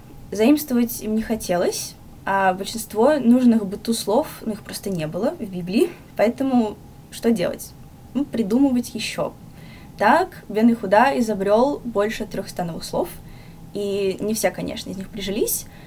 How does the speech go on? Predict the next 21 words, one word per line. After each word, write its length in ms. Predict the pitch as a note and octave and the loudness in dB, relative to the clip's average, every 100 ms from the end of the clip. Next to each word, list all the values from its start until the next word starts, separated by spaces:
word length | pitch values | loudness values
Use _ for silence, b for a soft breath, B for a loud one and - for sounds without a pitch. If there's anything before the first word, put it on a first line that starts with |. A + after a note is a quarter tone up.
| B - | B 0
но 100 | A3 | 4
вот 240 | B3+ - | 4 2
некоторые 460 | G#3 A#3+ - B3 A#3 | -2 -2 -2 0 0
сейчас 520 | - G3+ A3+ - - | 0 0 0 0 -4
вообще 240 | F#3+ - | -8 -2
отлично 360 | G#3 G3 - F3+ | -2 -2 -8 -10
используются 500 | - G3 C4+ C#4+ A3+ | -4 0 0 0 -4
в 40 | |
современном 480 | - F#3+ F#3+ F#3+ F#3 | -6 -4 -4 -2 -2
иврите. 400 | F3 G3 F4 C4 | -4 -4 -4 -4
Например, 480 | F#3+ F3+ F#3+ F#3+ F#3+ B B - | -6 -6 -2 0 -2 B B -8
слово 220 | F#3+ F#3+ | -2 -2
«буба» 440 | F3+ C4 B3+ F#3 - B B B | 0 2 2 2 -2 B B B
означает 340 | - F3+ - - | -10 -8 -8 -6
«кукла», 440 | B3 - F#3+ E3+ - | -8 -2 -2 -2 -6
или 140 | G3+ A3 | -2 -2
«глида», 440 | G3+ A3 D4 G3 | -2 -2 0 0
«мороженое», 580 | F#3+ F3 A3 A3+ F#3 F3+ | 0 0 0 -2 -4 -6
вообще 220 | F#3 - | -8 -8
отличные 360 | G#3 G3 - F3 | -6 -6 -10 -12
слова, 380 | - E3+ G3+ | -8 -4 -4